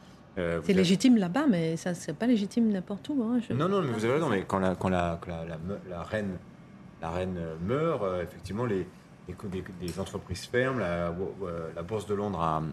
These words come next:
Speaker 1: a, a fermé, euh, pendant, pendant quelques temps. Et on sait que c'est un impact qui est assez, qui est assez lourd. Je crois que c'est chiffré de l'ordre de six à sept milliards de pertes, euh, enfin de, de, de livres sterling de pertes pour l'économie, mais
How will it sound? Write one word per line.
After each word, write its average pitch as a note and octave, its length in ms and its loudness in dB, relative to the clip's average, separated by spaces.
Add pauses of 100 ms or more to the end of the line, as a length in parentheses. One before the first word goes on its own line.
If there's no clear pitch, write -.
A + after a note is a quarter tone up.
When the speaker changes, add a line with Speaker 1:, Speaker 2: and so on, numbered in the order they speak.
Speaker 1:
a, E2 260 0
a D#2 40 -2
fermé, A#2+ 580 4
euh, E2+ 260 2 (100)
pendant, E2+ 160 -4
pendant E2+ 180 -2
quelques F2 220 -4
temps. C3+ 200 -2
Et G2 140 0
on A#2 60 0
sait C3+ 160 2
que - 40 -6
c'est - 60 0
un G#2+ 100 4
impact G#2 300 0
qui G2 80 -2
est F2+ 40 0
assez, G2 280 -2 (400)
qui - 80 -4
est F2+ 40 0
assez - 120 -2
lourd. C3 100 2
Je G#2+ 80 -2
crois A#2 220 0
que G2 340 0 (440)
c'est G2+ 140 0
chiffré A2 400 0
de G#2+ 80 0
l'ordre G#2 180 2
de G2 60 2
six A#2 260 -2
à A2+ 60 0
sept - 300 -4
milliards A2+ 640 2 (360)
de F#2+ 60 0
pertes, - 400 -2
euh, E2+ 380 -2
enfin F2+ 200 0
de, E2+ 180 -2
de, E2 220 -4
de E2+ 120 -2
livres G2+ 280 4
sterling G#2+ 400 4
de F#2 60 2
pertes A2 260 0
pour G2+ 80 0
l'économie, G2+ 400 2
mais D#3 260 2